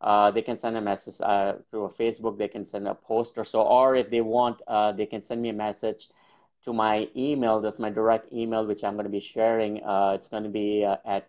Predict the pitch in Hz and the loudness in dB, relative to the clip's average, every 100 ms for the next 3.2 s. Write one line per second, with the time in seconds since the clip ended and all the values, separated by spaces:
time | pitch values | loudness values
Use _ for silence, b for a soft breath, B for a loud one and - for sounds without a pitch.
0 | - 101 98 98 98 98 - 117 117 113 | -6 -2 2 2 2 0 -4 -6 -6 -2
1 | 131 113 117 107 104 - 104 101 101 - | 2 2 2 0 -4 -4 -4 -4 -4 0
2 | 104 104 101 98 - 123 123 123 120 107 | 0 0 -4 -6 -8 -10 -10 -6 -2 0
3 | 101 | -2